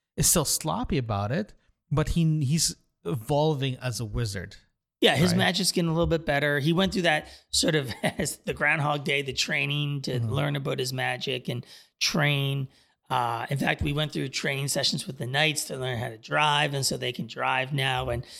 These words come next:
Speaker 2: went through all these, uh, you know,
Speaker 1: Yeah.
Speaker 2: what I call homemaker kind of moments in the book, which was the majority of the second half,
Speaker 1: Th-, I think that's the
Speaker 2: You
Speaker 1: point,
Speaker 2: know?
Speaker 1: though, because it's, uh, it,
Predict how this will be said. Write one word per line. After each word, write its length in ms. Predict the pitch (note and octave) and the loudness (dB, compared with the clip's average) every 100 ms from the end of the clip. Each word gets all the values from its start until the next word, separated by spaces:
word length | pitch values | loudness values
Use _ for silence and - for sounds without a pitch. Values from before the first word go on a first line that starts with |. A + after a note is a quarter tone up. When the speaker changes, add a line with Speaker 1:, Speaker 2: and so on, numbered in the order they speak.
| - - - | -16 -8 0
Speaker 2:
went 140 | B3 | 2
through 160 | A#3 G#3+ | 4 4
all 180 | G3+ | 4
these, 380 | F3+ F#3 F3 D3+ | 4 4 4 4
uh, 320 | D3+ D3 C#3 D#3+ | 2 2 0 0
you 120 | E3 | 2
know, 80 | E3 | 4
Speaker 1:
Yeah. 60 | D#3 | 4
Speaker 2:
what 80 | |
I 60 | D#3 | 0
call 280 | C3+ D3 C#3+ | 0 0 2
homemaker 920 | B2+ D#3 D#3 D3 D3 C3+ B2 B2 C3+ | 2 2 2 0 0 -2 -2 -4 -8
kind 240 | - C#3 B2+ | -4 -2 -2
of 340 | A#2+ B2 D3 | -4 -8 -2
moments 480 | C#3 C#3+ C#3 C3+ - | 2 2 0 -2 -2
in 120 | B2+ | -4
the 80 | A#2+ | -2
book, 480 | D#3 D3 B2+ C3+ - - - - | 0 2 2 -4 -8 -20 -12 -4
which 160 | - | -2
was 120 | D#3 C3 | -2 -2
the 80 | |
majority 440 | C3+ B2+ C#3+ D3 C#3+ | -2 -2 0 0 0
of 80 | B2 | 0
the 40 | |
second 340 | - C3+ - | 0 0 -2
half, 400 | A2+ B2 - D3+ | -6 0 0 2
Speaker 1:
Th-, 100 | F3+ F3+ | 2 2
I 20 | |
think 180 | A#3+ G#3 | 2 2
that's 180 | E3 | 0
the 100 | - | 0
Speaker 2:
You 60 | F#3 | 0
Speaker 1:
point, 280 | E3 G#3+ A3 | 2 2 0
Speaker 2:
know? 100 | A2 | -2
Speaker 1:
though, 40 | |
because 340 | A2 A2+ B2 A2+ | -2 -2 -2 -2
it's, 340 | C3 C3+ - | -2 0 0
uh, 180 | C#3+ B2+ - - _ _ _ - | 2 0 -4 -14 _ _ _ -4
it, 260 | E3 - | -2 -4